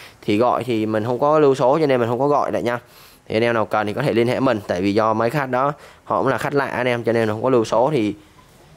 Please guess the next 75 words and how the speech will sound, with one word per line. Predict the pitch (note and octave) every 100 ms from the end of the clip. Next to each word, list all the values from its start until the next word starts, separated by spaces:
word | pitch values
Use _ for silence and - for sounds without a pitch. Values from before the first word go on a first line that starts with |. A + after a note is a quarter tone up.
| - - - - -
đăng | A2+ A#2
lên | A#2+
cho | A#2
anh |
em | A#2 A#2+
luôn. | B2+ A#2+ -
Anh | A#2
em | A2+
nào | G2+
cần | G#2+ G2+
thì | G2+
liên | A2+
hệ | B2+
với | F#2+
mình | C3+
nha. | A2 A#2+ -
Có | A#2+
đúng, | B2+ B2 D3 D3+
còn | G2 G2+
đúng | G#2+
sáu | - A#2
bộ | C#3+ - -
cuối | C3
cùng. | D3 A#2 - - - -
Cảm | G2 G#2+
ơn | A#2
quý | C3
anh |
em | C3+ A#2
rất |
là | C#3+
nhiều | A#2 A2 G#2+ G#2+ -
đã | G2
ủng | A#2+
hộ | G#2+ F2
cho |
bên | A2+
shop | A2+ C#3+
của | E2+
mình | G2+
rất | G#2
là | C3
nhiều. | G#2+ G#2 - - - -
Thì | - G#2 G#2+ G#2+
thực | A2
sự | - B2
là | G2
ba | A2+ A#2+
chục | F#2
bộ | A#2 F#2
này, | G#2 G#2 G2+ - - - - -
ba | A#2
chục | A2+ G2+
bộ | F#2+
tem | G2 A#2
này | A2 G#2
với | C3
lại | A2+ -
mười | A#2
hai | G#2+ A#2
bộ | A2
tem | F2+ A2+
hôm | A#2
trước | A#2
mình | D#3 G2+
bán | G2+ A#2+
chắc | D#3 D3+
chỉ | -
trong | C#2+ A2+ G#2+
một | G2+
chút | - A#2
xíu | A#2 C3+
là | C3+
hết | B2+
rồi. | D3 A#2